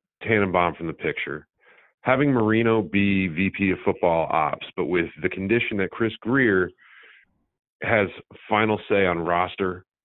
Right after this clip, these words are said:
and, and, and coach decisions. He can get input from Marino, obviously, he can get input from Garfinkel, but at the end of the day, it's Grier's job on the line.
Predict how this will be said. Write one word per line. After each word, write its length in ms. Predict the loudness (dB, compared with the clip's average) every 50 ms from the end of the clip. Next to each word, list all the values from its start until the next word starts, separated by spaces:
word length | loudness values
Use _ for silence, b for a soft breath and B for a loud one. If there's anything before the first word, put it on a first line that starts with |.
| _ _
and, 180 | -2 -2 -2 0 0
and, 480 | 0 0 0 -2 -2 -4 -6 -8 -10 -8 -6
and 220 | -6 -6 -4 -2
coach 200 | 0 0 0 -2 -4 -8 -8
decisions. 480 | -8 -8 -8 -8 -10 -10 -14 -18 -20 -20 -20 -20 -20 _ _ _ _ _ _ _ _ _ _
He 200 | -8 -6 -6 -6
can 220 | -4 -6 -6 -2
get 140 | 0 2 2
input 320 | 2 2 2 0 -2 -2 -2
from 140 | -2 -2
Marino, 340 | 0 0 2 2 2 2 2
obviously, 400 | 2 0 0 -2 -4 -6 -6 -6
he 60 | -6
can 80 | -6 -6
get 120 | -6 -6
input 300 | -6 -6 -4 -4 -6 -4
from 140 | -4 -4 -2
Garfinkel, 680 | 0 2 2 0 0 -2 -4 -6 -4 -4 -4 -4 -4 B B B B B B B B _
but 80 | -2 -2
at 80 | 0
the 140 | 0 0 0
end 140 | 0 0 0
of 40 | -2
the 80 | -2
day, 260 | -2 0 2 2 2 2
it's 120 | 0 -2
Grier's 400 | -6 -6 -4 -4 -2 -4 -4 -4 -2
job 260 | 0 2 2 2 2
on 120 | 0 -2 -2
the 60 | -2
line. 400 | -4 -4 -4 -4 -4 -6 -8 -10